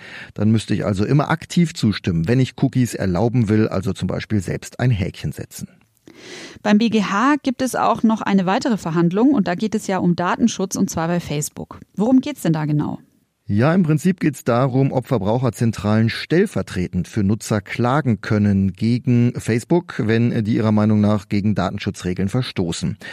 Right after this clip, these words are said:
Speaker 1: Im konkreten Fall geht's um kostenlose Spiele, die Facebook anbietet, über das App-Zentrum. Und bei einigen tritt man als Nutzer relativ schnell das Recht an seinen Daten ab.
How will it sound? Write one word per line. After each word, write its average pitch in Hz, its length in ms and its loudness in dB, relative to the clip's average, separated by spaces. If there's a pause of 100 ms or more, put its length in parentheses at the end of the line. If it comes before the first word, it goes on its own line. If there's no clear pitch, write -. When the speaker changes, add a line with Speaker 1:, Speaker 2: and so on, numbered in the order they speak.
(320)
Speaker 1:
Im 113 180 2
konkreten 104 420 -2
Fall 113 260 2
geht's 101 280 0
um 101 300 0
kostenlose 107 720 0
Spiele, 147 480 0
die 104 100 0
Facebook 104 420 -2
anbietet, 113 600 0
über 117 260 0
das 107 260 -2
App-Zentrum. 123 840 0 (480)
Und 123 180 2
bei 135 120 2
einigen 170 520 2
tritt - 240 -2
man 139 180 2
als - 220 -2
Nutzer 113 460 0
relativ 196 500 2
schnell 123 400 2
das 123 240 -2
Recht 120 240 -4
an 107 140 2
seinen 101 240 2
Daten 82 340 -2
ab. - 320 -6